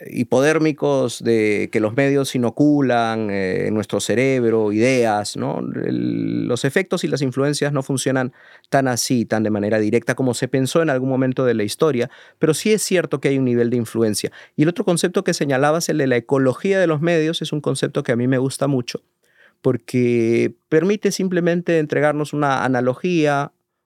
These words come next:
una metáfora entre, eh, los medios de comunicación y los seres vivos. Los seres vivos, para subsistir, requieren de un nicho ecológico, de un espacio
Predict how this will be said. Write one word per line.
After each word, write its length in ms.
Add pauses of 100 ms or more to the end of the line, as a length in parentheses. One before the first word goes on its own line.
una 100
metáfora 840
entre, 720
eh, 380
los 180
medios 580
de 140
comunicación 500
y 40
los 160
seres 240
vivos. 440 (520)
Los 140
seres 180
vivos, 260
para 220
subsistir, 800 (500)
requieren 800
de 400
un 260
nicho 280
ecológico, 760
de 80
un 140
espacio 760